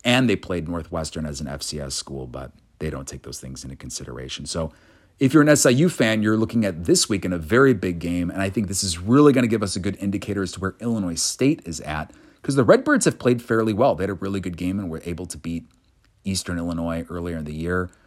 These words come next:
So Southern Illinois and Illinois State play each other on Saturday night. That'll be a big game in the Valley. South Dakota State had a massive win against Missouri State. Those are two top three teams in the country that were playing head-to-head. So the Jackrabbits are trying to let everybody know that they should be able to challenge North Dakota State for the crown.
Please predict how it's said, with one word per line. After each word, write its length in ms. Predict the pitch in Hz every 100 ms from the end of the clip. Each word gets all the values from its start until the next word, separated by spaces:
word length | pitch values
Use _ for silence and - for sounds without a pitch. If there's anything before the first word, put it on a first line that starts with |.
| _ _ _ _ _ _ _ _
So 220 | - 151
Southern 400 | 127 - 175 175
Illinois 380 | 175 160 151 147
and 80 | 147
Illinois 300 | 147 143 139
State 280 | - 135 -
play 180 | 131
each 140 | 120 123
other 160 | 117
on 100 | 107
Saturday 440 | 92 - 104 95 90
night. 280 | 104 165 135
That'll 140 | 104
be 100 | 98
a 60 | 87
big 160 | 95
game 160 | 92 90
in 80 | 85
the 60 |
Valley. 340 | 85 107 104 101
South 300 | - 180 -
Dakota 280 | - 127
State 280 | 113 131 135
had 200 | 95 104 90
a 180 | 92
massive 720 | 87 85 92 123 139 - 143
win 180 | 101 104
against 260 | 101 92 -
Missouri 360 | 90 82 80
State. 320 | 78 - 117 120
Those 180 | 95
are 80 | 92
two 240 | 82 107 90
top 480 | - 104 104 -
three 320 | - 101 104 110
teams 380 | - 104 101
in 180 | - 90
the 100 | 80
country 520 | - - - 113 151
that 120 | 147 78
were 120 | 85
playing 320 | - 92 82
head-to-head. 520 | 78 73 - 98 143
So 140 | - 82
the 100 | 76
Jackrabbits 800 | - 113 117 131 120 139 -
are 480 | - _ _ _ -
trying 240 | - 117 101
to 60 |
let 100 | 101
everybody 300 | 98 92 90
know 240 | 85 92 117
that 180 | 101
they 100 | 92
should 240 | 92 107 87
be 140 | 90
able 160 | 92 95
to 80 | 87
challenge 640 | - - 110 110 117 113
North 240 | 101 98 -
Dakota 300 | 98 92 85
State 260 | - 85
for 120 | -
the 40 | -
crown. 480 | - 110 113 117